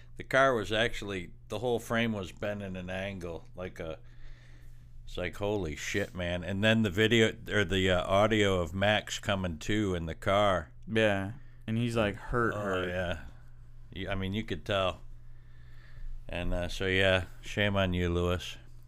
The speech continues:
Speaker 2: Yeah, that was not a good play either
Speaker 1: I
Speaker 2: way.
Speaker 1: realize Max has been whooping your ass this season, but you don't need to risk some, risk killing the dude to try to get by him and get your eighth championship.
Speaker 2: <laughs>
Speaker 1: Not cool, man. Not cool.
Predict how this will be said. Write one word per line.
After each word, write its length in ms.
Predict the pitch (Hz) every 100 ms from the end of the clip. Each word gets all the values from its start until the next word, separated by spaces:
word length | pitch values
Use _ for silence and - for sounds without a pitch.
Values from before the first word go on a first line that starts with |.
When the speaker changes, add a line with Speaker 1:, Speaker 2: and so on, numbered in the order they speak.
| - - -
Speaker 2:
Yeah, 160 | 95 98
that 140 | 110
was 160 | 120 117
not 220 | 113 110
a 80 | 107
good 200 | 104 98
play 320 | 98 95 92
either 120 | 95 95
Speaker 1:
I 60 |
Speaker 2:
way. 120 | 107 113
Speaker 1:
realize 480 | 113 113 110 98
Max 300 | 107 110 110 -
has 80 | 95
been 260 | 113 104
whooping 340 | 101 107 - 101
your 160 | 98 98
ass 340 | 104 104 -
this 160 | 95 -
season, 420 | 98 90 85 92
but 140 | 95 87
you 100 | 95
don't 260 | 101 92
need 220 | 95 92
to 80 | 90
risk 280 | 90 95 -
some, 240 | - 92 -
risk 380 | 92 104 - -
killing 360 | 107 101 95
the 80 | 90
dude 360 | 76 92 90 76
to 220 | 85 80 - -
try 180 | 101 95
to 80 | 78
get 260 | 90 69
by 260 | 85 90 87
him 220 | 82 78 - -
and 200 | - 85
get 120 | 87
your 200 | 78 87
eighth 320 | 87 87 -
championship. 840 | - 95 87 78 82 78 - 82 76 - - - - - - - - - - - -
Speaker 2:
<laughs> 520 | 139 - - - -
Speaker 1:
Not 260 | 107 110 -
cool, 260 | 123 101
man. 300 | 95 95 95 85 - -
Not 280 | 95 98 -
cool. 300 | - 85 80